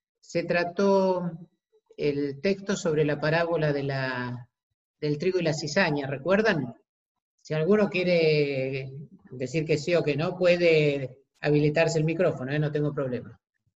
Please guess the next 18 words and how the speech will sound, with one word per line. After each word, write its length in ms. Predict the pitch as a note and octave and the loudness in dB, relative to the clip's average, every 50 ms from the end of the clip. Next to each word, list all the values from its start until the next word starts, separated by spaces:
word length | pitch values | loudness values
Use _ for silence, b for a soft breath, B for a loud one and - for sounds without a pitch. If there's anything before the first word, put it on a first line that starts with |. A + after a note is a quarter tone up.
| _ _ _ _ _ _ _ _ _ _ | _ _ _ _ _ _ _ _ _ _
Me 160 | - F#3 G3 G3 | -2 0 2 2
dejó 300 | G3+ F#3+ - C4 C4 B3 | 2 2 2 0 4 4
pensando 800 | A#3 A3 G#3 G3+ - A3+ G#3 F3+ E3 D#3+ D#3 D#3 D#3 D3+ C#3+ C3+ C#3 - - - - - - | 4 4 4 4 4 4 4 4 2 0 0 2 2 0 0 -2 -6 -8 -10 -12 -12 -10 -6
eso 400 | - E3+ D#3+ D#3 D3+ - - D#3+ | -2 0 0 0 0 -2 -2 -2
del 160 | D3+ C#3+ C#3+ | -2 -2 -2
trigo 200 | C#3+ E3 E3 E3 | -4 -2 -2 0
y 40 | D#3+ | 0
la 120 | D#3 D#3 | 0 -2
cizaña 720 | D3+ - - E3 - - F#3 F3+ F#3 F3+ F3+ F3+ F3+ F3 F3 | -4 -6 -10 -8 -4 -2 -2 -2 -2 -2 -2 -2 0 0 -2
y 440 | F3+ F3+ D#3+ D#3+ D#3+ D#3+ D#3 D#3 - - - - - _ | -2 -4 -6 -6 -6 -6 -6 -8 -10 -18 -20 -20 -18 _
quería 240 | - F3 G3+ G#3 F#3+ | -6 -2 -2 0 0
hablar 260 | F3+ F#3+ G3 G3 F#3+ | 0 0 0 0 0
de 80 | F#3 E3+ | 0 -2
esperanza, 880 | D3+ - - D#3 D3 D3 C#3+ C3+ C3 B2+ B2 B2 - C3 B2+ A#2+ - - _ _ _ | -4 -2 -2 -2 0 0 0 -2 -4 -6 -10 -10 -8 -8 -10 -10 -12 -18 _ _ _
pero 160 | - F#3+ G3+ | -6 -6 -4
en 60 | G#3+ | -2
la 100 | A3 A3+ | -2 -4
semana 640 | A3+ A3 A#3 A#3 B3 B3 A#3+ A#3+ A#3+ B3 - - | -4 -4 -2 0 0 2 2 2 0 -2 -4 -10